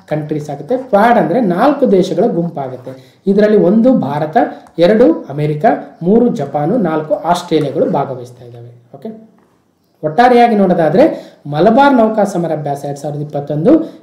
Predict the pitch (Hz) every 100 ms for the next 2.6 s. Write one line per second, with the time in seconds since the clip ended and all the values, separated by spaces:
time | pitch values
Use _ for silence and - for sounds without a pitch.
0 | 151 170 302 277 214 185 170 139 156 214
1 | - - 180 226 220 247 240 262 214 170
2 | - 214 208 202 202